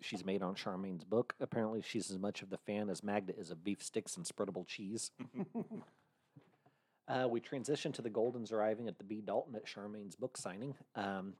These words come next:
Speaker 1: Dorothy takes Blanche aside and says that she'd be furious if Virginia wrote about her sexual history. Uh, the punchline is that it'd be a pamphlet, but I think a postcard would have been better.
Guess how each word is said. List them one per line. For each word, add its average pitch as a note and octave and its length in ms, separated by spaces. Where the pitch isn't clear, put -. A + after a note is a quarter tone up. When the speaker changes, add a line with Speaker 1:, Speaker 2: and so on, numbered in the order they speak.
Speaker 1:
Dorothy G#2+ 260
takes G#2 280
Blanche G#2 320
aside G2 360
and F2+ 100
says F#2+ 240
that F#2+ 120
she'd A2+ 180
be G#2 160
furious B2 440
if F#2+ 120
Virginia G2 400
wrote F#2+ 200
about F2 180
her B2+ 140
sexual - 480
history. A#2 400
Uh, G2 140
the F2+ 80
punchline G2 540
is E2 80
that F#2+ 120
it'd F2 100
be G2 120
a - 60
pamphlet, G#2 500
but F#2 80
I - 40
think G2 180
a - 100
postcard F2+ 400
would E2+ 100
have D#2 60
been F2+ 160
better. G2+ 240